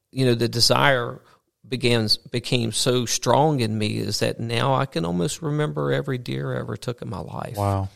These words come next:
Speaker 1: I can tell you the day, I can tell you the time, I can tell you how I felt. So the desire, um,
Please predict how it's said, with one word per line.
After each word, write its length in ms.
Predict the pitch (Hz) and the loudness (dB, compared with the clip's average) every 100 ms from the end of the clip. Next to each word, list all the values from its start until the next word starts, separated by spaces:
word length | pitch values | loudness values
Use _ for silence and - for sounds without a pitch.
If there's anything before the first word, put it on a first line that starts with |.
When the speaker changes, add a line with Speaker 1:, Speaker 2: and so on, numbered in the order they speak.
| _ - | _ -8
Speaker 1:
I 60 | |
can 160 | 113 120 | -4 -2
tell 180 | - 120 | 2 2
you 100 | 120 | 0
the 140 | 117 | -2
day, 320 | 110 117 117 | 0 2 2
I 40 | 110 | 0
can 140 | 107 | -4
tell 140 | - | -4
you 100 | 113 | -2
the 80 | 113 | -4
time, 320 | 107 117 113 110 | -4 -2 -2 -2
I 60 | |
can 160 | 110 120 | -6 -6
tell 240 | - 113 | -4 -4
you 220 | 117 113 113 _ _ _ _ | -4 -6 -10 _ _ _ _
how 260 | - 117 117 | 0 2 4
I 120 | 110 | 2
felt. 520 | - - 113 107 - | 0 2 2 2 -2
So 260 | - 131 123 | -2 0 0
the 140 | 120 | -2
desire, 640 | 117 107 131 131 143 120 110 - - - _ - | -2 2 4 4 4 -2 -6 -16 -20 -20 _ -8
um, 680 | 113 101 101 104 107 110 | -4 -2 -2 -4 -6 -8